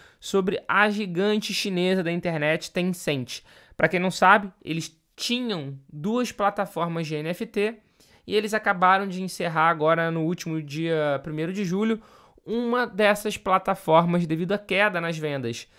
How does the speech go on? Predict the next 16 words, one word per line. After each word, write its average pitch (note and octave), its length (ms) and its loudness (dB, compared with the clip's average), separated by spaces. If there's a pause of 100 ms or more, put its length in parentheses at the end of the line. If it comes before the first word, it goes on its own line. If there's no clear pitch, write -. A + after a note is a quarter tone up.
(340)
É, C#3 400 6
e F3+ 80 0
além F#3 300 -2
disso, D#3+ 240 -8
é F3+ 40 -2
claro, D#3+ 360 2
também C#3+ 280 -6
teve D#3 360 -2
toda D#3+ 240 -4
uma E3 120 -2
questão D3+ 540 -6
da D3 300 0
política D3+ 420 -6
monetária D#3 500 0
regressiva D#3+ 680 -4
do F3+ 440 -4